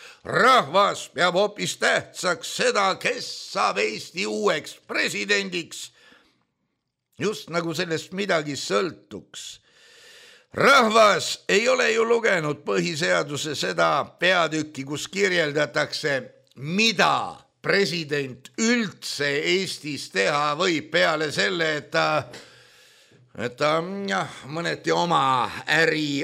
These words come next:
ajab ja iseendalt iseendale rendib ja muud mahherit teeb. Tegelikult kordan veel kord, president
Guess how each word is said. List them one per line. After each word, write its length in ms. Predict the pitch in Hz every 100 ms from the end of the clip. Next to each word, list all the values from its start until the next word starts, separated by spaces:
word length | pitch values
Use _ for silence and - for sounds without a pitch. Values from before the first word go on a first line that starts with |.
| - 151
ajab 480 | 156 147 131 127
ja 160 | 135 135
iseendalt 800 | 147 143 147 143 143 135 131 143
iseendale 760 | 139 143 147 143 135 139 147 165
rendib 560 | 339 349 269 233 202 196
ja 480 | 202 208 170 160
muud 320 | 165 165 151 151
mahherit 680 | 156 - 107 107 107 - -
teeb. 480 | 117 90 67 - _ _ _ _ _ _ _ - - -
Tegelikult 640 | 160 160 147 139 131 -
kordan 640 | 165 180 185 175 175 160
veel 240 | 156 139 120
kord, 300 | 117 - -
president 800 | 123 139 139 131 127 - _